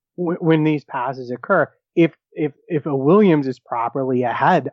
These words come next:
of, well, okay, maybe Williams is a bad example. Let's say a Force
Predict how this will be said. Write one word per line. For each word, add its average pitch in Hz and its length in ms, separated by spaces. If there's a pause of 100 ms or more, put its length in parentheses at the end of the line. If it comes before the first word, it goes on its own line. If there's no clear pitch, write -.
of, 95 440 (560)
well, 104 200
okay, 120 160
maybe 135 220
Williams 120 380
is 107 140
a - 40
bad 104 200
example. 110 400
Let's 147 180
say 165 140
a 143 100
Force 165 300